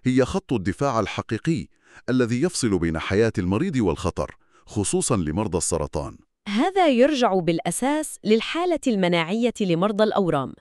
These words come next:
Speaker 2: العلاج الكيماوي، آه، قوي جدا، لا يدمر الخلايا السرطانية فقط، بل يدمر الخلايا سريعة الانقسام، وأهمها خلايا الدم البيضاء.
Speaker 1: خلايا المناعة.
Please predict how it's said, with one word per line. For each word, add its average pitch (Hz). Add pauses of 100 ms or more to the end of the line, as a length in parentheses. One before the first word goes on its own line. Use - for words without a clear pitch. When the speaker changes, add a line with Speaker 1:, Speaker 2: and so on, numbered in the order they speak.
(540)
Speaker 2:
العلاج 254
الكيماوي، 226 (340)
آه، 170 (140)
قوي 233 (160)
جدا، 190 (320)
لا 208
يدمر 247
الخلايا 196
السرطانية 175 (100)
فقط، - (260)
بل 190
يدمر 202
الخلايا 180
سريعة 180
الانقسام، 165 (280)
وأهمها 220 (160)
خلايا 170
الدم 170
البيضاء. 202 (320)
Speaker 1:
خلايا 135
المناعة. 87